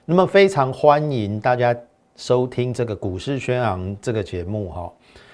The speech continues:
台北股市今天其实走的有一点就是量缩的一个格局，当然最高点来到一三七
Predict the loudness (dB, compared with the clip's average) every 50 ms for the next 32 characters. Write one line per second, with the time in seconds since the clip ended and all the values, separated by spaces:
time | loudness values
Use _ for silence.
0 | -20 -20 -20 _ _ 4 6 8 8 8 8 6 6 4 2 2 2 0 2 0
1 | -2 2 4 6 8 8 6 4 0 -2 -6 -6 -4 -2 0 0 0 -2 -2 -6
2 | -6 -4 -2 0 0 0 0 0 0 -2 -4 -6 -2 0 2 2 2 0 0 0
3 | 0 0 0 0 0 0 0 0 -2 -2 -4 -4 -2 -2 0 0 0 -2 -4 -6
4 | -8 -8 -8 -8 -8 -10 -10 -10 -12 -8 -4 -4 -4 -4 -4 -4 -4 -4 -2 -4
5 | -4 -6 0 2 4 4 4 2 -2 -2 -2 0 0 0 -2 -4 -4 -4 -4 -6
6 | -6 -6 -8 -8 -8 -8 -10 -12 -16 -16 -16 -18 -20 _ _ _ _ -20 _ _
7 | _ _ 2 4 6 6 4 4 4 4 6 6 4 4 4 2 2 0 0 2
8 | 2 0 0 -2 -6 -6 -4 -2 -2 -4 -4 -6 -8 -2 0 2 2 2 2 0
9 | -4 -6 -8 -10 -10 -6 -6 -4 -4 -4 -6 -8